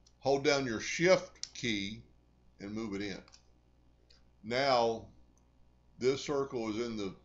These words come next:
exact center of your other circle because you're doing the Shift key. It'll come in and out. But you can do that with the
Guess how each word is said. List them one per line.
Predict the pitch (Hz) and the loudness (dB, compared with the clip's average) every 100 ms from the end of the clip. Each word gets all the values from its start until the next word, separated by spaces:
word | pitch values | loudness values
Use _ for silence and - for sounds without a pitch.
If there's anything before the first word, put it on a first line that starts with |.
| - - | -20 -14
exact | 104 92 120 123 - - | -12 -8 -2 0 -2 -8
center | - - 160 101 95 101 - _ _ _ _ _ _ _ _ - _ | -6 -4 -4 -4 -6 -10 -20 _ _ _ _ _ _ _ _ -20 _
of | 104 101 | -10 -8
your | 98 | -6
other | 104 95 | -6 -6
circle | - 135 123 - - 87 | -6 -6 -6 -12 -18 -16
because | 98 110 95 | -10 -8 -8
you're | 95 | -10
doing | 87 90 117 110 | -10 -6 -4 -4
the | 95 90 | -6 -8
Shift | - 156 143 - | -6 -4 -4 -6
key. | - 92 82 - - _ _ _ _ - _ _ _ _ _ _ _ - | -12 -12 -12 -20 -20 _ _ _ _ -20 _ _ _ _ _ _ _ -14
It'll | 95 90 87 85 - _ | -12 -10 -12 -16 -20 _
come | 113 104 | -10 -8
in | 107 | -6
and | 101 101 | -6 -4
out. | 95 - - - _ _ _ _ | -4 -6 -12 -20 _ _ _ _
But | 135 147 - | 0 0 0
you | 135 | -4
can | 117 110 | -4 -2
do | 151 | 0
that | 196 147 110 110 - - - - _ _ _ _ _ _ _ _ _ _ _ _ _ - _ - - - | 2 4 6 4 0 -14 -20 -20 _ _ _ _ _ _ _ _ _ _ _ _ _ -20 _ -20 -20 -16
with | 110 120 143 135 - - | -6 0 2 0 -6 -8
the | 131 120 110 101 | -4 -2 -4 -6